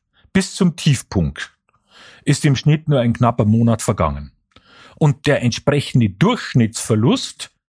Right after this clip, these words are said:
lag bei minus acht Komma fünf Prozent, der sogenannte Median lag bei minus vier Prozent. Die durchschnittliche Indexentwicklung in den hundert Tagen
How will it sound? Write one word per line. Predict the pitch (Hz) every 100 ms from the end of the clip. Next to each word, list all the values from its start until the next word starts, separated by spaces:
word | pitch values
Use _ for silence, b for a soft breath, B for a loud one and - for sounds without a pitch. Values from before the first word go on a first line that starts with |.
| _
lag | 92 98 110 -
bei | 113 101
minus | 98 135 147 127 -
acht | 98 - -
Komma | 107 101
fünf | - - 113 110
Prozent, | - 87 - 107 131 170 - B B B B
der | 113
sogenannte | - 117 113 98 95 92
Median | 98 139 139 110 107 117 117 - _ b b
lag | 92 92 -
bei | 107 95
minus | 104 110 107 - -
vier | - 120 107
Prozent. | 98 - - 67 - - _ _ _ _ b b b b b b b
Die | 127
durchschnittliche | 208 254 208 165 151 156
Indexentwicklung | - 240 320 233 139 - - 135 117 - 117 107 104 92 90 -
in | 156
den | 131 117
hundert | 165 302 254 -
Tagen | - 147 101 - 73